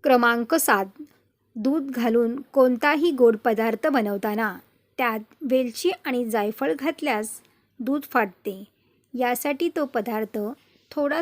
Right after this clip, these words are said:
थंड झाल्यावर त्यात जायफळ व वेलची घाला. क्रमांक आठ, नेहमी पित्ताचा त्रास होत असणाऱ्या लोकांनी दुधाच्या चहाऐवजी कोरा चहा प्यावा.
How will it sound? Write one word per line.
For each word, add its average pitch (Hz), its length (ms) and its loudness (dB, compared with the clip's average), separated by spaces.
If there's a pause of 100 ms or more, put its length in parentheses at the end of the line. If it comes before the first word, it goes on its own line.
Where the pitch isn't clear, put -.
थंड 254 340 0
झाल्यावर 226 600 0 (600)
त्यात 294 160 0 (100)
जायफळ 233 500 0 (280)
व 277 100 2
वेलची 233 400 2
घाला. 220 360 -4 (3500)
क्रमांक 247 500 4
आठ, 233 340 0 (480)
नेहमी 269 420 4
पित्ताचा 247 520 0
त्रास 226 440 -2 (100)
होत 302 120 2 (140)
असणाऱ्या 226 480 2
लोकांनी 214 500 0 (640)
दुधाच्या 277 520 4
चहाऐवजी 233 840 2 (840)
कोरा 277 280 6
चहा 240 280 2
प्यावा. 202 400 2